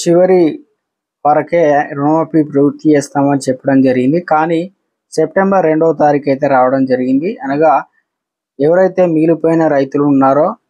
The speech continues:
అదేవిధంగా రైతు రుణమాఫీ కోసం ఎదురు చూస్తున్న వారికి శుభవార్త అందించారు. ఈ గడువునైతే మరోసారి ఈ నెల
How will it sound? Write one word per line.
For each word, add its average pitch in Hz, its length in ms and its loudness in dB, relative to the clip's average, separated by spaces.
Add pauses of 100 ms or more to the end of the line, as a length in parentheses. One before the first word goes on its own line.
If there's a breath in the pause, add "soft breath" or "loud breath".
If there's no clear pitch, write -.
(140)
అదేవిధంగా 165 640 0
రైతు 143 280 -2
రుణమాఫీ 156 340 -2
కోసం 147 360 -2
ఎదురు 139 260 0
చూస్తున్న 143 380 -2
వారికి 135 400 0
శుభవార్త 127 560 -2
అందించారు. 131 460 -2 (800)
ఈ 160 200 0
గడువునైతే 175 600 0 (100)
మరోసారి 147 640 0
ఈ 143 160 0 (400)
నెల 139 200 0